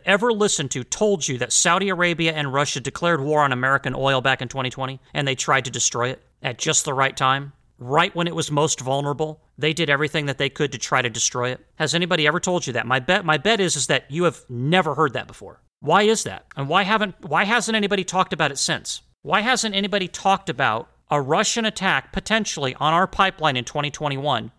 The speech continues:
and Saudi Arabia and Russia tag teaming us to destroy our oil industry and put Americans out of work?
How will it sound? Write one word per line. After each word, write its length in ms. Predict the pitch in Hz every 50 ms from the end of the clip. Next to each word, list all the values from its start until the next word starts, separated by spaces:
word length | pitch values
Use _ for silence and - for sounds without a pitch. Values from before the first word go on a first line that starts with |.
| _ -
and 160 | 139 135 123
Saudi 360 | - - 165 160 185 202 220
Arabia 500 | 208 190 190 185 175 165 175 170 170 -
and 220 | - 151 143 135 139
Russia 400 | 165 180 170 - - 123 117 - - -
tag 420 | - - 202 208 226 233 190 165 -
teaming 420 | - 185 160 147 135 131 127 120
us 240 | 117 117 120 - -
to 120 | - 165 135
destroy 640 | 135 135 - - - - - 190 202 220 220 202
our 200 | 185 165 160 160
oil 320 | 175 196 202 196 175 147
industry 560 | 135 123 117 120 - - - 117 117 127 131 - -
and 160 | - 151 151
put 160 | - - 220 202
Americans 560 | 180 180 190 202 208 196 - 175 143 123 160
out 140 | 156 147 127
of 120 | 113 117
work? 480 | 131 185 196 151 131 151 - - -